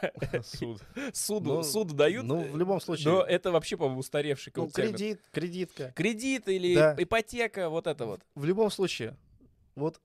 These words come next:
Speaker 2: деньги пойдут на л-, что угодно внезапное. Внезапно сломался телефон, надо купить новый.
Speaker 1: А, было такое, я помню.
Speaker 2: Да, было летом. И было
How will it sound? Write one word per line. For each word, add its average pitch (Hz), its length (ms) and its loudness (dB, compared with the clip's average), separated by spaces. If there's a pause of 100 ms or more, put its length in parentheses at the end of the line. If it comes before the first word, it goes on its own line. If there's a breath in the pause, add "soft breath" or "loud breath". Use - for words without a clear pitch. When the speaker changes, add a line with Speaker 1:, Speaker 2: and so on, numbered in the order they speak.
Speaker 2:
деньги 196 400 -2
пойдут 123 340 -4 (200)
на 139 160 4
л-, 208 160 2 (340)
что 277 320 2
угодно 190 420 6 (100)
внезапное. 147 840 2 (680)
Внезапно 156 380 -2
сломался 170 400 -4
телефон, 190 400 -8
надо 143 220 -2
купить 120 340 -18
новый. 110 280 -14 (380)
Speaker 1:
А, 123 140 -8
было 139 320 -4
такое, 139 360 -2
я 117 120 -4
помню. 113 240 -10
Speaker 2:
Да, 185 220 0
было 214 240 0
летом. 190 340 -4 (400)
И 139 140 -18 (100)
было 208 380 4